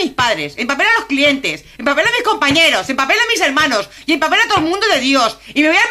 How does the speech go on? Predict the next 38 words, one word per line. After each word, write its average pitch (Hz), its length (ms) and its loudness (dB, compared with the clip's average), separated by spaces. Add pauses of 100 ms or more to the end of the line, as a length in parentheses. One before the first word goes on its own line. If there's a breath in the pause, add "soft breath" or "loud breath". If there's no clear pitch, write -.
(100)
Mercadona, 269 440 0
y - 20 -4
me 254 80 0
voy 320 80 4
al 403 80 0
supermercado, 302 580 0
y 269 60 0
me 262 100 2
voy 339 120 4 (120)
al 440 80 -8
Zara, 294 280 2
y - 20 -4
me 269 80 2
voy 302 80 4
al 415 140 2
Decathlon, 277 580 0 (260 loud breath)
y 339 140 2
reparto, 311 540 2
y - 20 -4
me 277 100 2
voy 359 120 2
a 453 240 4
nadar, 269 260 2 (220 loud breath)
y 320 100 2
me 339 100 4
voy 392 220 2
a 381 40 0
andar, 262 340 2
y 285 100 0
sigo 392 180 2 (100)
repartiendo. 226 840 -2 (280 soft breath)
¿Eh? 302 140 2 (360)
Hombre, 349 280 2
ya 330 100 4
está 370 240 0
bien, 302 260 0
por 285 120 -2
favor. 262 440 2